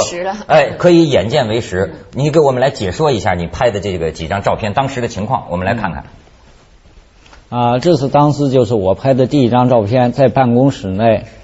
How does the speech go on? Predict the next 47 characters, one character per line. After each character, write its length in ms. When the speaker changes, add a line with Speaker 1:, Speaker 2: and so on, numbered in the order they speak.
Speaker 2:
嗯。 320
Speaker 3:
那 100
个 260
工 220
作 160
人 180
员 200
呀， 240
那 120
儿 80
正 180
在 140
为 180
这 120
几 180
个 120
做 180
登 220
记。 220
Speaker 2:
啊， 680
就 140
围 200
着。 80
Speaker 3:
啊。 60
Speaker 2:
然 180
后 60
再 140
下 200
一 60
张。 240
Speaker 3:
下 240
一 60
张 180
就 120
是 80
我 160
从 240
办 240
公 160
室 180
退 340
出 140
来， 160
在 220
楼 280
道 240
里 240